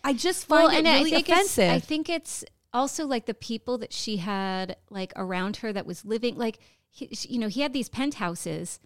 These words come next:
Speaker 1: Mm-hmm.
Speaker 2: and when they got married, like, he let her friends just live in the penthouses for free, like, just live there. And so
Speaker 1: Mm.
Speaker 2: they came on and testified, and they're like,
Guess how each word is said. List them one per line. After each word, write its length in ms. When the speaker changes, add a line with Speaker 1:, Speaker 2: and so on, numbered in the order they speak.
Speaker 1:
Mm-hmm. 240
Speaker 2:
and 100
when 80
they 120
got 200
married, 460
like, 240
he 220
let 220
her 160
friends 360
just 220
live 240
in 80
the 60
penthouses 600
for 140
free, 320
like, 160
just 240
live 220
there. 260
And 140
so 160
Speaker 1:
Mm. 80
Speaker 2:
they 180
came 240
on 100
and 80
testified, 540
and 160
they're 240
like, 240